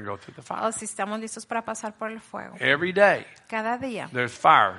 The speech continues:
Speaker 2: hay fuego
Speaker 1: that comes
Speaker 2: que viene
Speaker 1: to test you, see what you're gonna do.
Speaker 2: probarte para ver qué vas a
Speaker 1: Whether you're gonna
Speaker 2: decidir.
Speaker 1: be worried about what somebody says
Speaker 2: Te vas a preocupar a ver qué otros dicen
Speaker 1: or thinks about you.
Speaker 2: o piensan de ti.
Speaker 1: If you say something,
Speaker 2: Si tú dices algo
Speaker 1: uh,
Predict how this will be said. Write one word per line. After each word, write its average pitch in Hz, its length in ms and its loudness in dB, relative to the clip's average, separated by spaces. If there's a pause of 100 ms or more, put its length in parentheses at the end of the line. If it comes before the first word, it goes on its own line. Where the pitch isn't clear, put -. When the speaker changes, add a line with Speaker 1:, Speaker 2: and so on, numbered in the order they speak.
(160)
Speaker 2:
hay 214 140 -4
fuego 185 540 -10
Speaker 1:
that 123 140 -10
comes 113 360 -2 (280)
Speaker 2:
que 233 140 -6
viene 196 420 -10
Speaker 1:
to 120 100 -12
test 143 360 -2
you, 113 100 -10
see 139 140 -8
what 123 200 -6
you're - 140 -14
gonna 120 180 -12
do. 123 120 -10
Speaker 2:
probarte 226 580 -2
para 208 240 0
ver 220 160 -4
qué - 120 -8
vas 262 200 -4
a 269 40 -4
Speaker 1:
Whether 135 320 -4
you're 127 160 2
gonna 127 120 0
Speaker 2:
decidir. - 20 -10
Speaker 1:
be 123 120 -2
worried 135 300 2
about 127 220 2
what 120 200 0
somebody 117 320 0
says 151 480 -2
Speaker 2:
Te 254 100 0
vas 233 180 2
a 269 40 -8
preocupar 233 420 -2
a 240 80 2
ver 240 140 -2
qué 240 100 -8
otros 233 260 -8
dicen 262 340 -8 (240)
Speaker 1:
or 113 120 -10
thinks 135 300 -6
about 139 320 4
you. 185 180 -8 (520)
Speaker 2:
o 240 60 -8
piensan 247 440 -6
de 226 80 -8
ti. 240 280 -10 (200)
Speaker 1:
If - 180 -8
you 127 120 -8
say 135 300 4
something, 147 540 -6
Speaker 2:
Si - 180 -6
tú 254 160 -6
dices 226 420 -6
algo 214 400 0
Speaker 1:
uh, 113 340 -2